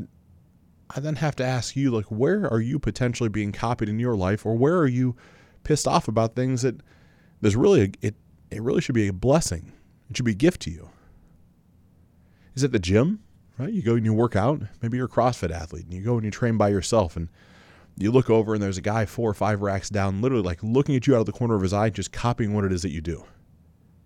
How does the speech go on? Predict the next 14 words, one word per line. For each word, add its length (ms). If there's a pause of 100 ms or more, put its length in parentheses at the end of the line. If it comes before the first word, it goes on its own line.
(220)
And 100
you're 100
pissed 280
because 220
you're 80
a 40
trainer. 360
Like, 160
you 60
should 160
charge 300
him 120
for 100
that. 220